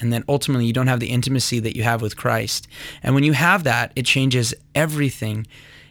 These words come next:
in your life. And the fact is that we all need to repent and put our trust in Jesus Christ alone, regardless of what sin and what vice we love to hold on to."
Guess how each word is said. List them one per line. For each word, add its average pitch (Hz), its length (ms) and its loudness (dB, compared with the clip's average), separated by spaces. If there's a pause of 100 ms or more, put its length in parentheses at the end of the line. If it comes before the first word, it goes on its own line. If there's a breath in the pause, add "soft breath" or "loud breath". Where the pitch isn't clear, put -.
(120 loud breath)
in 143 180 4
your 127 160 2
life. 127 460 -2
And 123 100 -2
the 120 60 2
fact 131 320 0
is 123 240 2
that 123 140 0
we 131 160 2
all 139 340 2 (260 loud breath)
need 135 180 2
to 123 60 -4
repent 143 640 -2
and 120 100 -4
put 131 120 0
our 113 80 0
trust 170 480 0
in 120 100 2
Jesus 120 320 2
Christ 117 400 -2
alone, 117 540 0 (260 loud breath)
regardless 139 560 2
of 120 100 -2
what 123 200 0
sin 117 560 2 (100)
and 123 160 2
what 123 140 -2
vice 123 580 0 (220 loud breath)
we 127 160 2
love 117 400 2
to 120 100 0
hold 110 240 -2
on 107 220 0
to." 113 240 -4